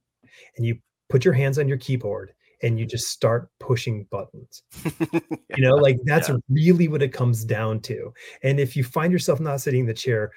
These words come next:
Speaker 1: turn around, sit down, and keep typing. Like, that's what it is.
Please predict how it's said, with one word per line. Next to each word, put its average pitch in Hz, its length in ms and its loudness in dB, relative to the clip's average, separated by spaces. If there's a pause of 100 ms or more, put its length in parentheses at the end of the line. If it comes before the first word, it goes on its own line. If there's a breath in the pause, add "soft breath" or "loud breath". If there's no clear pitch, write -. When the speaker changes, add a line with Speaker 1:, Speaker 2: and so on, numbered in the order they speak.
(140 soft breath)
Speaker 1:
turn 143 220 -2
around, 117 380 0 (180)
sit 127 300 -2
down, 107 400 -4 (260)
and 120 160 0
keep - 200 -6
typing. - 380 -10 (420 loud breath)
Like, 139 240 2 (260)
that's 165 360 0
what 151 80 -2
it - 40 2
is. 123 60 0